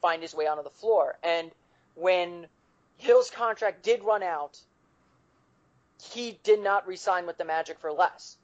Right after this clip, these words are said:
And a lot of people blame Grant Hill for not coming back and, and making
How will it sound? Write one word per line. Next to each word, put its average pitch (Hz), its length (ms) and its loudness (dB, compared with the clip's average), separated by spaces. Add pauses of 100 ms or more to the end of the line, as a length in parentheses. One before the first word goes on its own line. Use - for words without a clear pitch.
(560)
And 180 200 0
a 175 60 6
lot 208 180 6
of 226 80 -2
people 208 240 -6
blame 165 520 -8
Grant 170 260 -4
Hill 160 300 -2
for 165 100 -6
not 160 280 -2
coming 180 220 -10
back 156 300 0
and, 147 240 -14
and 147 360 -12
making 175 460 -4